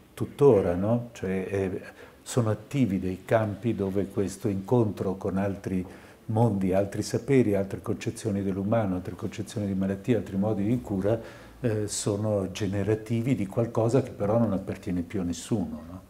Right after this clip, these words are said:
Cioè non è più né della psichiatria, né della medicina, né de-, né del curanderismo, né dello sciamanesimo.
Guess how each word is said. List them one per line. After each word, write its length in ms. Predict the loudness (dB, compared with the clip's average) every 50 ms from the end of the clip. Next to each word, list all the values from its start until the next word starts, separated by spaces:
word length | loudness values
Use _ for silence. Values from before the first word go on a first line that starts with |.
| -20 -20 -20 -20 -20 -20 -20 -20 -20 -16
Cioè 160 | -10 -8 -4
non 160 | -2 -2 -2
è 60 | -2
più 260 | -2 -2 0 0 0 0
né 320 | 0 -2 -2 -2 -4 -4
della 180 | -4 -6 -8 -10
psichiatria, 680 | -12 -12 -14 -12 -6 -6 -6 -6 -2 -2 0 0 0
né 280 | -2 -2 -2 -2 -2 -2
della 260 | -4 -6 -8 -6 -6
medicina, 640 | -4 -2 -2 -2 -2 -4 -2 0 0 2 2 0 -2 -4 -8 -18 -20 -20 -20 -16 -8 -6
né 260 | -4 -2 0 0 0
de-, 280 | -2 -2 -4 -4 -4
né 280 | -2 0 0 2 2 2
del 280 | 2 0 -2 -2 -6 -6
curanderismo, 920 | -4 0 0 0 0 0 0 2 4 4 4 4 2 -2 -2 -4 -4 -2
né 600 | -2 -2 -2 -2 -2 -4 -4 -6 -6 -8 -8 -8 -8
dello 180 | -8 -6 -6
sciamanesimo. 840 | -6 -8 -8 -6 -4 -2 0 2 2 2 0 -2 -4 -6 -6 -6 -6